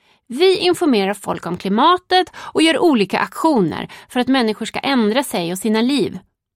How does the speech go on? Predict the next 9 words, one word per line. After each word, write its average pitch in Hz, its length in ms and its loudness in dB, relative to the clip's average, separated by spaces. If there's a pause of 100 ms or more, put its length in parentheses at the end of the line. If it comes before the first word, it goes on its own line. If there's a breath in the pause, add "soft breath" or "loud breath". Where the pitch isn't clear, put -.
(800)
Ronja 349 400 4
är 320 140 0
min 208 240 4
bästis 311 680 -4
och 311 120 0
Josef 208 480 0
är 196 40 -2
min 180 220 0
nästbästis. - 880 -6